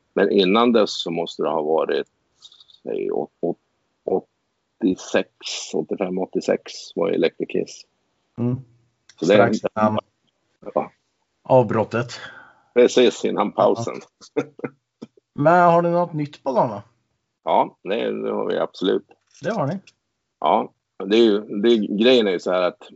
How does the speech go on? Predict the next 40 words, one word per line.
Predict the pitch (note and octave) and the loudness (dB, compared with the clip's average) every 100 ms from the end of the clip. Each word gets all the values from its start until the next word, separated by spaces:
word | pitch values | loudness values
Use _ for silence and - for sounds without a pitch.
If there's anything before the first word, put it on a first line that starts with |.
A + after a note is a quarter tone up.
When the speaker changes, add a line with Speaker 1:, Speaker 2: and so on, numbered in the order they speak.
| G2+ - _ _ _ _ _ - | -20 -20 _ _ _ _ _ -2
Speaker 1:
vi | G#2 | 2
hade | A#2 | 4
ju | A2 | 4
givetvis | G#2 G2 G#2 F2 G2 - - | 2 2 0 0 -4 -6 -4
planer | F2+ E2+ E2+ | -2 -2 -4
på | - | -6
att | D2+ - | -6 -8
liksom, | - - F2+ | -12 -6 -2
nu | F#2 | -2
kommer | - F2 | -2 -2
en | E2+ | 0
ny | E2+ D#2+ | 0 0
skiva, | - F2+ E2 E2+ | 0 2 2 0
första | - E2 - D#2+ | 0 -4 -4 -2
skivan | F2 D2 D#2 | 0 0 0
på | C#2+ | 0
över | D2 | -2
trettio | D2+ - D#2+ _ F2 | 0 0 -2 _ 0
år, | D#2+ D#2 | 2 2
och | D#2+ | 0
nu | F#2 | -2
ska | E2 E2+ | -4 -2
vi | D#2 | -4
ut | - | -4
och | |
gigga | D#2 E2 D2 D#2 | -2 0 2 0
och | - | 0
promota | D#2 D#2 E2+ _ C2+ | -2 0 -2 _ -8
med | B1 B1+ - _ | -6 -12 -14 _
det. | C#2+ B1+ D#2 G2 - | -2 -2 -6 _ -8
Men | E2 | -2
det, | F#2 E2 D2 - - _ _ _ _ | 0 0 -2 -12 -20 _ _ _ _
det | - | -4
sket | - F#2+ - | 2 2 2
sig | - | 0
ju | C#2 | -2
kapitalt | - F2 E2+ - D2+ D#2 D#2+ | 0 -2 0 2 2 2 -4
då | - | -10
på | - | -6
grund | B1+ C2 | -4 -4